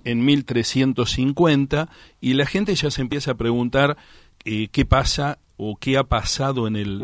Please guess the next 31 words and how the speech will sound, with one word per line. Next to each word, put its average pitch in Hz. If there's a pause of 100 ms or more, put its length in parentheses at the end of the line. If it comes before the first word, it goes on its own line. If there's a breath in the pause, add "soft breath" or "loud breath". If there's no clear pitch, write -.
en, 104
en 104
el 104
pasado 120 (380 loud breath)
con 104
estos 113 (920 soft breath)
precios, 131 (220)
eh, 101
de 110
los 104
productos 104
alimenticios 104 (380 loud breath)
y, 101
y, 101
y, 101
bueno, 110
de, 101
de 104
los 104
precios 120
de 98
las 98
cosas, 113
¿no? 139
Porque - (320 soft breath)
han 139
querido 139
atar 107 (200 soft breath)
la 104
inflación 113 (440 loud breath)
a 147